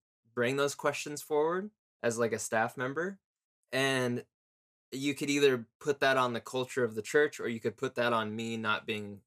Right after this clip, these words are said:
transparent enough. Um, either way, there is something wrong there. Um,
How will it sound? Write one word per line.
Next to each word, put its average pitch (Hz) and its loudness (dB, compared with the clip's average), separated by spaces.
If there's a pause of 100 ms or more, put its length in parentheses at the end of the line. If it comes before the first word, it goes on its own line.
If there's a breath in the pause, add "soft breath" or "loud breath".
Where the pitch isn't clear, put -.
transparent 117 -4
enough. 120 -2 (480)
Um, 104 0 (500)
either 143 4
way, 123 4
there 117 4
is 117 4
something 131 -2
wrong 104 0
there. 101 -8 (120)
Um, 104 -2